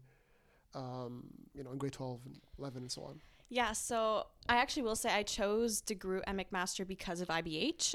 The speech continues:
Speaker 2: Um, I applied to a lot of places. I applied to U of T, Western, Waterloo. Um, I wasn't necessarily focusing just on business. I was more focused on, like,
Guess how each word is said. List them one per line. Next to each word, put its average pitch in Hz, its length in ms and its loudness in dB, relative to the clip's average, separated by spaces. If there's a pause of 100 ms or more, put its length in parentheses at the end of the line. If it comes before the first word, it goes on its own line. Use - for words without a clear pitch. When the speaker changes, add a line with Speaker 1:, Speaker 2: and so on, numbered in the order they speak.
Speaker 2:
Um, 202 380 8
I 214 120 8
applied 214 500 8
to 208 640 6 (140)
a 190 40 4
lot 180 200 8
of - 40 -2
places. 185 320 -2
I 180 60 4
applied 185 300 -4
to 196 120 -8
U 175 120 -2
of 175 100 -8
T, 262 380 4
Western, 214 760 6
Waterloo. 185 640 4 (460)
Um, 190 260 4
I 214 80 6
wasn't 233 300 4
necessarily 202 580 2
focusing 190 520 0
just 185 280 0
on 175 120 -2
business. 196 360 4
I 208 60 6
was 190 160 4
more 180 140 2
focused 180 380 -2
on, 175 120 -6
like, 170 160 -8